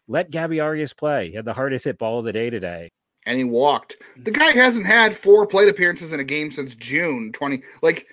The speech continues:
Speaker 2: okay, this is, this is Gabby Arias's, uh, we, we're running out of time, but
Speaker 1: I
Speaker 2: Gabby
Speaker 1: know.
Speaker 2: Arias. O-, okay, June twenty-seventh,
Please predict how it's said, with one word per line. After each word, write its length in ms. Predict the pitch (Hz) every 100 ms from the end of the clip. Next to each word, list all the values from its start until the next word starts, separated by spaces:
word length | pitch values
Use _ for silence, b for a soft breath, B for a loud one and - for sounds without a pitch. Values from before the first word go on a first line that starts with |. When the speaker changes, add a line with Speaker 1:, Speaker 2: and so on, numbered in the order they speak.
| b 214
Speaker 2:
okay, 240 | 202 151
this 200 | 143 214
is, 200 | 233 -
this 180 | 226 233
is 80 | 214
Gabby 320 | 220 214 165
Arias's, 520 | 165 156 143 131 123
uh, 280 | 127 113 110 - 87 95 107 - 110
we, 120 | 139 127
we're 180 | 131
running 300 | 127 131 127
out 100 | 110
of 60 | 101
time, 320 | 131 110 98
but 140 | 110 101 B B B
Speaker 1:
I 80 | 110
Speaker 2:
Gabby 220 | 160 185
Speaker 1:
know. 80 | 170
Speaker 2:
Arias. 220 | 123 90 - _ -
O-, 180 | 147 160
okay, 280 | - 131 95 - b b -
June 260 | 123 220
twenty-seventh, 680 | 214 214 196 - 170 101 87